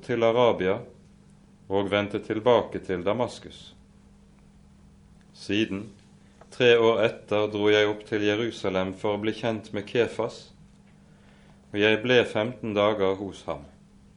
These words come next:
Men noen annen av apostlene så jeg ikke, uten Jakob, Herrens bror. Det jeg her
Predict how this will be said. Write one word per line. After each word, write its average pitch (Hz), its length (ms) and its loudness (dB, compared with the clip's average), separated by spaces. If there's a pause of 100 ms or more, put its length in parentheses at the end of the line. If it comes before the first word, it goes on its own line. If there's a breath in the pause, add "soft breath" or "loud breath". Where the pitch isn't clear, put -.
(1080 soft breath)
Men 98 160 -4
noen 104 240 0
annen 123 480 2
av 135 240 0
apostlene 113 640 -4
så 120 320 -2
jeg 104 300 0
ikke, - 260 -10 (720 soft breath)
uten 113 380 -2
Jakob, 110 640 0 (520)
Herrens 98 460 -2
bror. 82 320 -10 (2500 soft breath)
Det 123 140 6
jeg 117 180 6
her 120 160 4